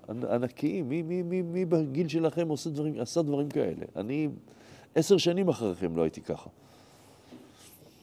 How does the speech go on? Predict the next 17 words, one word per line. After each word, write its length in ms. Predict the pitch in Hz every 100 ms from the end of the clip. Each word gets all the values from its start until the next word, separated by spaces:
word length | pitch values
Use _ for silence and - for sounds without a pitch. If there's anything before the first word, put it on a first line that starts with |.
| - - - _ _ _ - - - - - - - -
אז, 260 | - 90 92
אה, 280 | 104 101 101 - - -
בסדר? 340 | 127 151 160 -
אז 280 | 117 117 104 - -
כמו 280 | 143 190 202
שיש 420 | - 147 165 -
לתורה 400 | 135 - 127 143
שישים 400 | 120 104 156 139
ריבו 240 | 113 104 127
אותיות, 580 | 110 - 98 143 160
ככה 280 | - 143 127
יש 120 | 123
שישים 340 | 123 - 143 123
ריבו 260 | 107 131
נשמות 380 | 120 101 123 123
ישראל, 560 | 120 - 104 110 143 170 - - - -
וחסרה 1120 | 87 87 104 98 - 110 - 117 - 123 127